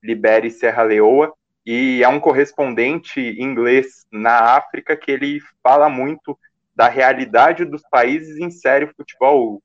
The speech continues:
nisso. O livro é de dois mil e dez, então vai ter alguma coisa desatualizada, né? Foi escrito, foi publicado às vésperas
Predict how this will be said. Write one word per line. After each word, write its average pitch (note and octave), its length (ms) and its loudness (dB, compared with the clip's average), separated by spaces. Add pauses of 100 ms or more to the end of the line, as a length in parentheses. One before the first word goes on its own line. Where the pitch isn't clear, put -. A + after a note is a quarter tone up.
(120)
nisso. C#3 480 -8
O D#3+ 60 0
livro C3 320 -6
é C3 60 0
de B2+ 120 -10
dois A#2+ 260 -4
mil B2 140 -12
e A#2+ 60 -10
dez, A#2+ 360 0
então A2 400 -4 (380)
vai A2 140 2
ter A2+ 120 -2
alguma A2+ 300 0
coisa A2+ 340 -4
desatualizada, A2 840 0
né? A#2+ 200 -2 (100)
Foi - 80 -10
escrito, A2+ 580 -8 (280)
foi A#2+ 120 2
publicado B2+ 600 0
às A2 160 -2
vésperas A2+ 680 -2